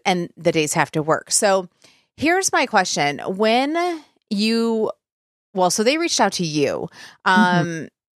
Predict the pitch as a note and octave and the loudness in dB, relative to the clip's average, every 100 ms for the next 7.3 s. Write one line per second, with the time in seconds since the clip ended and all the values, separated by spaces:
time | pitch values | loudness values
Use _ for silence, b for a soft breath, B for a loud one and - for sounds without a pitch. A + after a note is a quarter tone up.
0 | _ _ _ _ _ - A3 A#3 C4+ D#4 | _ _ _ _ _ -4 0 2 0 0
1 | E4+ - D#4+ A#3+ F#3+ - E3 F#2 - - | -2 0 0 0 -2 2 2 0 -8 -16
2 | - G3+ F#3 G#3 A3+ A3+ - - G#3+ A3+ | -2 0 2 2 2 2 0 -2 0 0
3 | A3 D#4 D#4 A#3 G3+ F#3 - G3+ G3 F3+ | 0 0 0 0 0 0 2 0 0 0
4 | F#3+ A3 C#4 D4+ B3 - G#3 E3+ D#3 D3+ | 0 0 0 0 0 0 0 2 0 0
5 | - G#3 G3 F#3+ - F3 F#3+ F3+ E3+ D#3+ | -2 0 0 2 2 2 0 0 0 0
6 | E3 - F#3 F3+ E3 E3 - C3+ C#3+ E3 | -2 -2 -2 0 0 -2 -2 0 0 0
7 | G#3 G#3 G3 | 0 0 0